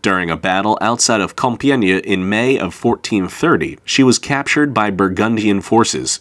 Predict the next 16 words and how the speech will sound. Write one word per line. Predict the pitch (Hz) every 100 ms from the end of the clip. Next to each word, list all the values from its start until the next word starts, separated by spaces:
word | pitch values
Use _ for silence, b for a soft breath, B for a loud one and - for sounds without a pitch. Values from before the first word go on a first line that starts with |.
| -
who | 117 101
handed | 117 117 92
her | 95 82
over | 117 113 -
to | - 87
the | 87
English. | 110 87 73 - - _ _ _ _ 90
Joan | 98 107 120 113
was | 82 -
put | - 113
on | 110 104
trial | - 104 104 110
for | 95 80
witchcraft | 98 139 - 85 78 -
and | 82
heresy | 87 139 80 - 80